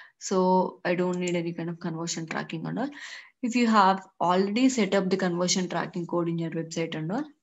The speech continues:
while creating the campaign itself, you can set up conversion tracking also. Which things you want to track and all,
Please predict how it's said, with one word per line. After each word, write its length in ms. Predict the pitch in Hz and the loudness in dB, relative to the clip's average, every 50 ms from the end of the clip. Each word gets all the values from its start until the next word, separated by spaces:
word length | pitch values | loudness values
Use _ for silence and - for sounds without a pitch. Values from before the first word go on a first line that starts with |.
| _ _ _ _ _ | _ _ _ _ _
while 220 | 208 214 214 214 208 | 4 6 8 8 6
creating 380 | 208 202 202 190 190 202 196 | 6 4 4 4 4 2 2
the 140 | 196 190 185 | 2 0 0
campaign 500 | 185 185 175 170 165 170 - 180 180 175 | 0 0 -2 -2 -4 -4 -2 -2 -2 -2
itself, 320 | 170 165 - 285 302 285 | -2 0 4 4 4 6
you 80 | 269 202 | 4 4
can 160 | - 185 175 | 4 2 0
set 180 | 170 165 160 226 | 0 -4 -6 -6
up 120 | 226 - | -6 -6
conversion 500 | - 214 180 160 165 165 170 - 185 165 | -4 -4 -4 -2 -4 -4 -4 -4 -4 -4
tracking 440 | 151 - - - - - 208 214 190 208 - | -4 -6 -8 -10 -6 -2 -2 -2 -2 -2 -2
also. 480 | 175 160 160 156 156 - - - - - _ _ _ | -2 -2 0 0 0 -2 -2 -4 -8 -12 _ _ _
Which 260 | - 190 208 214 190 - - | 0 2 4 4 2 0 -2
things 260 | 180 185 180 180 180 190 | -2 0 0 0 0 -2
you 80 | 180 | -2
want 240 | 165 156 165 165 156 | 0 -2 -2 -2 -2
to 80 | 180 175 | -4 -4
track 400 | - - 165 160 165 160 160 165 | -2 -2 -2 -2 -2 -4 -4 -6
and 180 | 156 151 156 | -6 -4 -2
all, 220 | 190 254 320 311 | -2 -2 -4 -6